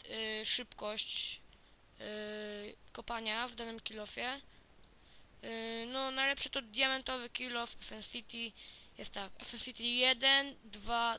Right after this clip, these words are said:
trzy i cztery. F N C T cztery oczywiście jest najszybszy. A więc tak, y,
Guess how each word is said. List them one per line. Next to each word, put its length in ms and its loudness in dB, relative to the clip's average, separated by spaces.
trzy 440 0
i 100 -8
cztery. 560 -2
F 140 -6
N 60 4
C 140 -2
T 120 -8
cztery 320 2
oczywiście 440 -2
jest 160 -8
najszybszy. 500 -4
A 80 -6
więc 220 -4
tak, 300 -2
y, 520 -10